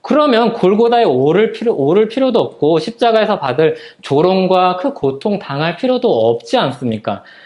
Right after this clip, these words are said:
그러면 바로 다 그 자리에서 무릎 꿇지 않았겠습니까? 그런데 그러면 그들이 마음으로 돌이켜서 하나님을 사랑하는 자리로 나아왔겠습니까? 그 방식의 한계를 보여주는 역사가 바로 노아의 홍수가 아닙니까?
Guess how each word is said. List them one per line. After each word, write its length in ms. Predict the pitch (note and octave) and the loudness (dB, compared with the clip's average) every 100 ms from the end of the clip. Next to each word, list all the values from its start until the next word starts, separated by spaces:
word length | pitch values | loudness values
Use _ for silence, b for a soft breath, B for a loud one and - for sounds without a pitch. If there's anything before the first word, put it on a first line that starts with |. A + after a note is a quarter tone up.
| - | -4
그러면 520 | C#4+ D4+ C#4 C#4+ A3+ | 0 2 2 2 0
바로 320 | - B3+ D#4 | -2 -2 -2
다 200 | - C#4 | -2 -4
그 200 | - D#4+ | -4 -2
자리에서 400 | D4 C#4 C4 C4 | 0 2 2 0
무릎 440 | D#3+ C3 D3+ A#3 A#3 | -2 -2 0 0 0
꿇지 300 | F3 - E3+ | -2 -2 -4
않았겠습니까? 840 | B2 A2+ A2+ - A2 G2+ G2+ F2+ B B B B B _ | -4 -6 -10 -6 -6 -4 -6 -8 B B B B B _
그런데 800 | - D#4+ C#4+ G3+ A3+ E3 G#2+ G#2+ | 0 2 4 4 2 2 0 -2
그러면 540 | - B3+ A#3 E3+ F3+ C#3+ | 0 2 2 2 0 0
그들이 640 | E3 D3+ E3+ F#3 G#2 - B B | 0 0 2 0 -2 -8 B B
마음으로 640 | G#2+ A2 C#3 G3+ A3 G#3+ | -2 0 2 2 2 0
돌이켜서 800 | C#3+ B2 B2 A#2 - C#3+ A#2 F#2 B | 0 -2 -4 -10 -8 -6 -6 -8 B
하나님을 520 | - A3 A3+ G#3+ G#3 G#3 | -4 0 2 2 0 -2
사랑하는 580 | - C4+ B3 A3+ A3 | -2 -2 0 0 0
자리로 480 | G#3 B2 A#2 C3 C3+ | -2 -2 -2 -2 -6
나아왔겠습니까? 1120 | G#2 G2 A2+ C#3+ C3+ - G2 - F2+ E2+ A2 - _ _ _ _ B B B B B B | -10 -6 -2 -2 -2 -6 -10 -10 -16 -14 -14 -14 _ _ _ _ B B B B B B
그 200 | - C#4 | -2 2
방식의 800 | G#3 G3 A3 B3+ A3 B3 G3 A#2+ | 2 2 2 2 2 2 2 0
한계를 720 | - D4+ D4+ C#4+ C4+ C4+ C4 | -2 0 2 4 2 2 0
보여주는 520 | D3+ D3+ D3+ G3 F3 | 2 2 2 2 0
역사가 560 | A2 A#2+ - A3+ B3 A#3+ | 0 -2 0 2 2 0
바로 260 | F3+ A3+ | 0 0
노아의 500 | D3+ B2+ C3 D3+ E3+ | 0 0 2 2 2
홍수가 520 | E3 C#4+ C#4+ C#4 B3+ G#3+ | 0 0 0 0 0 0
아닙니까? 600 | A#2+ A#2 A2+ - - | -2 -4 -4 -4 -4